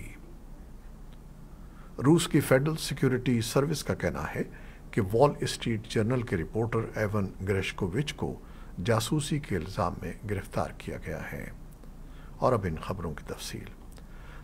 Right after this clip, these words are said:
ترکی کی پارلیمنٹ جمعرات کو فن لینڈ کی نیٹو میں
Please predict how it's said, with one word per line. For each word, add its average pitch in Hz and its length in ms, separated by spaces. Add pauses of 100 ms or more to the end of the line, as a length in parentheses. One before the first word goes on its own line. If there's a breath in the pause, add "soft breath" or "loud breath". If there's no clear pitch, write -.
ترکی 170 280
کی 190 120
پارلیمنٹ 147 520
جمعرات 127 400
کو - 80
فن 117 200
لینڈ 120 360
کی 80 340
نیٹو 120 460
میں 98 260